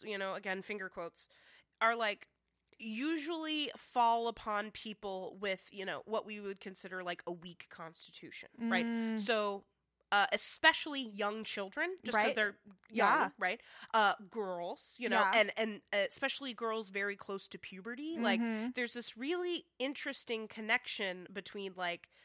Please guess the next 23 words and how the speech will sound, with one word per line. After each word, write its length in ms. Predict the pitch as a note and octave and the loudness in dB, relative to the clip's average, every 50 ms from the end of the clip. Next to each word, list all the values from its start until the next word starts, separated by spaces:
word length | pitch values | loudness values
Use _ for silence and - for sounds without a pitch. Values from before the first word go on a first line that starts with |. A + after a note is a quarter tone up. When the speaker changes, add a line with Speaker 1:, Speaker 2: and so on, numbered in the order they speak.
| - _ _ | -20 _ _
Speaker 1:
these 180 | A3 A3 F#3+ | -8 -8 -8
tales 440 | - - - G3 G3+ G3+ G3+ F#3+ - | -6 -4 -4 -2 -2 -2 -2 -2 -2
of 220 | G3 F#3 F3 - - | -4 -4 -4 -6 -12
possession 480 | - A3 F#3+ F#3+ F#3 F#3 - - F#3+ F3+ | -14 -6 0 0 0 0 0 -2 -4 -6
and 100 | F3+ - | -6 -6
poltergeists 800 | - G#3 - - G3 F3 E3+ D#3+ D#3 E3 - - - - - - _ - - - - | -8 -10 -10 -8 -6 -4 -2 -2 -2 -4 -6 -10 -10 -12 -14 -16 _ -20 -20 -18 -4
happening 480 | - A#3 A#3 A#3 - A#3+ A#3 G#3 G#3 G3 | 2 4 4 4 2 0 -2 -2 -2 -4
in 120 | - G#3 | -6 -8
households 720 | G3 - G#3+ G#3 G3+ - - - F#3+ F#3 F#3 F#3 - - - | -6 -4 -4 -2 -2 -4 -6 -8 -8 -10 -10 -10 -12 -14 -10
where, 220 | G3 F#3+ F#3 F#3 | -8 -6 -6 -4
like, 200 | F3 F3+ F3+ - - | -4 -4 -4 -4 -6
a 60 | F#3+ | -8
girl 260 | F3 F#3+ F#3 F#3+ F#3 | -6 -4 -2 -2 -2
just 320 | F3 E3 - F3+ D#3+ - - | -4 -4 -4 -4 -4 -2 -2
got 160 | E3+ D#3+ - | -4 -4 -4
her 100 | F3 E3 | -6 -8
first 240 | - - D3+ - - | -8 -10 -12 -12 -10
period. 340 | - D3 B2+ A2 - - - - | -12 -12 -10 -12 -14 -16 -16 -12
Speaker 2:
Yeah. 720 | - G#3+ G3+ G3+ G3+ G3 G3 G3 G3 F#3+ F#3+ F#3+ F#3+ F#3+ | -10 -8 -8 -6 -6 -4 -4 -2 -2 -2 -2 -2 -2 0
Speaker 1:
You 80 | G#3 G3 | 2 2
know, 180 | F#3 F3+ E3+ - | 2 2 2 0
so, 200 | - - G#3 F#3+ | -2 -2 0 2
like, 260 | F#3+ F#3 F3+ - | 2 2 2 0